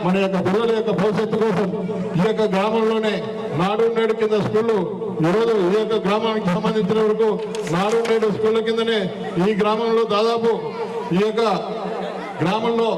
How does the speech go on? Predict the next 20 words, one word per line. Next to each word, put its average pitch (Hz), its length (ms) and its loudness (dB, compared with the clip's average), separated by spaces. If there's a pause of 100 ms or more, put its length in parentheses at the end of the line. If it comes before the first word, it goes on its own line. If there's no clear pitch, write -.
(200)
సచివాలయాలు 220 600 2
అయితేనేమి, 214 360 0 (140)
ఆర్బీకేలు 220 460 2
అయితేనేమి, 214 340 0 (100)
వెల్నెస్ 208 320 0
సెంటర్లు 214 320 0
అయితేనేమి, 208 400 0 (380)
దాదాపు 220 300 0 (120)
రెండు 226 220 0 (100)
కోట్ల 220 320 2 (100)
పది 208 220 2
లక్షలు 226 360 0 (440)
ఈ - 60 2
యొక్క 202 160 -2 (100)
గ్రామానికి 202 480 0
ఖర్చు 180 220 0
పెట్టడం 175 340 0
జరుగుతూ 156 280 0 (120)
ఉంది. 127 180 -4 (460)
అదేవిధంగా 226 580 2